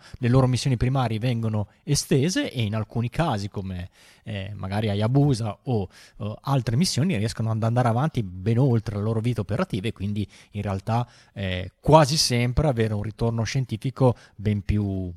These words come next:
grande, ben più, eh, maggiore di quello che si preventivava all'inizio, quindi se vogliamo la spesa è super, super, eh, ri-, eh, il ritorno della spesa è super, super, eh, guadagnato. Grazie, vero.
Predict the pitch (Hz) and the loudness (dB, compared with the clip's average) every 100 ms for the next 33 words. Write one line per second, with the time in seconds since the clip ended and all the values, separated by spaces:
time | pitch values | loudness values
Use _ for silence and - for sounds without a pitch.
0 | - _ - 123 104 120 127 104 107 110 | -14 _ -6 -2 0 0 -2 -2 0 0
1 | 98 92 - - - 110 98 95 95 95 | 0 -4 -8 -16 -6 -4 -2 -2 -4 -4
2 | 98 151 151 139 143 127 117 156 117 101 | -8 -8 4 4 6 4 4 4 2 0
3 | 110 104 - 95 92 - 95 95 92 98 | 0 0 -2 -4 -6 -6 -4 -2 -4 -4
4 | 92 95 147 107 - 101 92 98 - - | -4 -2 -2 -2 -6 -8 -8 -10 -10 -18
5 | - 104 104 95 113 104 - 104 110 110 | -4 -2 0 0 0 -2 -2 0 2 2
6 | 95 - 180 151 123 113 107 - - - | 0 2 2 2 0 0 -8 -14 -16 0
7 | 131 123 143 131 123 120 101 98 98 120 | 2 4 4 2 -2 -2 -2 -2 -4 -4
8 | 92 92 - 160 - 131 123 170 165 147 | -6 -8 -12 -14 -4 -2 4 6 8 6
9 | 123 120 127 - 127 131 147 117 - 131 | 4 2 2 2 2 2 2 -4 -6 -4
10 | 117 143 120 117 110 107 - - 135 107 | -2 -4 -4 -4 -4 -6 -10 -8 -2 -2
11 | 101 117 117 101 85 - 87 _ _ _ | 2 4 4 0 -4 -8 -12 _ _ _
12 | _ _ _ _ - 123 160 156 - 123 | _ _ _ _ -10 0 2 2 2 0
13 | 110 98 | 0 -2